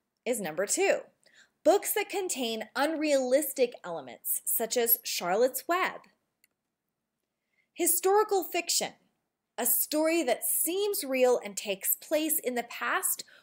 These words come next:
or in history. The author may use actual people or events, but some of the story came from the imagination. Four,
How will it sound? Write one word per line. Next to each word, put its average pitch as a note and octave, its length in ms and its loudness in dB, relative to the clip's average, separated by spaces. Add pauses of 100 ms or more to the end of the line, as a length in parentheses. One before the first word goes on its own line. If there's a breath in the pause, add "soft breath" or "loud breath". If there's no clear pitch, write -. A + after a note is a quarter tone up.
(160 soft breath)
or C#4+ 180 4
in B3+ 200 2
history. A#3+ 560 -2 (480)
The C4+ 140 -4
author D#4+ 360 0
may B3+ 320 4
use A3 560 -2 (160)
actual G#3 480 -2
people B3 380 -4
or G3+ 200 4
events, G#3+ 540 0 (300 loud breath)
but D4 120 -2
some E4 200 2
of G#4 80 0
the G#4+ 80 4
story B3 580 2
came A3 560 -8
from F#3+ 560 -2
the F3+ 140 -8
imagination. E3+ 760 -6 (2000)
Four, C#4 640 4